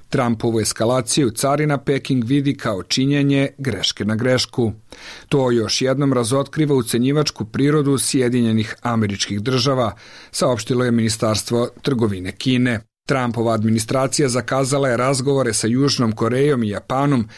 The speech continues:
bliskim saveznicima i glavnim trgovinskim partnerima. Najavljeno je da bi u Ameriku sljedeće nedelje trebalo da putuje predsjednica vlade Italije Giorgia Meloni. I predsjednica Evropske komisije Ursula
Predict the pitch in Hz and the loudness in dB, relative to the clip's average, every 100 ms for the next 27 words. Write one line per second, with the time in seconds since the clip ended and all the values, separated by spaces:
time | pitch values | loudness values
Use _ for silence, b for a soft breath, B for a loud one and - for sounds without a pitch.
0 | B - 135 131 - - 98 139 139 147 | B -2 0 0 0 -4 -2 0 2 2
1 | 151 139 - 151 143 113 120 127 131 131 | 2 0 0 0 2 2 2 2 2 2
2 | 127 - 107 101 101 101 - 110 107 113 | -2 -2 -2 -2 -4 -4 0 0 0 -2
3 | 131 131 139 139 117 110 B B B B | 0 0 2 0 -2 -6 B B B B
4 | 190 131 113 110 113 113 104 104 110 110 | -2 0 2 2 2 2 0 0 2 2
5 | 113 120 120 123 - 131 127 - 127 131 | 2 0 0 -2 0 0 0 0 0 2
6 | 139 143 135 131 135 143 123 110 139 139 | 2 2 0 0 2 2 2 -2 -2 0
7 | 147 107 113 135 127 147 131 - 104 127 | 2 0 0 0 0 0 0 0 0 0
8 | 139 117 123 113 139 147 147 123 101 - | 0 0 -2 0 2 4 2 -2 -6 -4
9 | 104 113 120 131 131 123 107 - - B | -2 0 2 2 2 0 -2 -10 -20 B
10 | B B - - 131 117 123 113 110 120 | B B -4 0 0 0 0 0 0 0
11 | 120 123 - 113 120 127 131 - 147 127 | 0 -2 -2 -2 0 2 2 2 2 2
12 | 120 - 123 | 0 0 -2